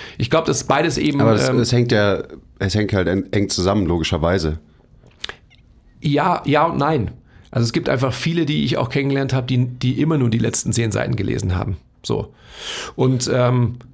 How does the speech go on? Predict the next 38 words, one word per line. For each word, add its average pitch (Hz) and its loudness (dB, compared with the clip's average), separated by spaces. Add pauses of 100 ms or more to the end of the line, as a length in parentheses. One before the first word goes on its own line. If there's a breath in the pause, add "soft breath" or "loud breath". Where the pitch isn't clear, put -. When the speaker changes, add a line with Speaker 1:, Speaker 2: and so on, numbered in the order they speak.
(560)
Speaker 1:
du 107 -2
weißt 123 0
ja, 127 0
was 120 0
ich - -2
für 147 0
eine 127 2
Meinung 131 0
hab, 139 -2
als 117 -2
Coach 139 0
oder 117 0
a-, - -2
als - -2
Dienstleister 127 0
musst 123 2
du 123 4
halt 117 0
Menschenmensch 113 0
sein. 113 -2 (420 loud breath)
Und 113 -2
Menschenmensch 131 0
sein 127 0
ist - -2
halt 123 2
eine 123 -2
ganz 127 -2
andere 123 0
Grundlage. 104 0
Wenn 113 0
du 117 0
Menschenmensch 139 -2
bist, - -4 (360 loud breath)
dann 107 0
wirst 127 0
du 127 0
alles 139 -2
Konzeptionelle 139 0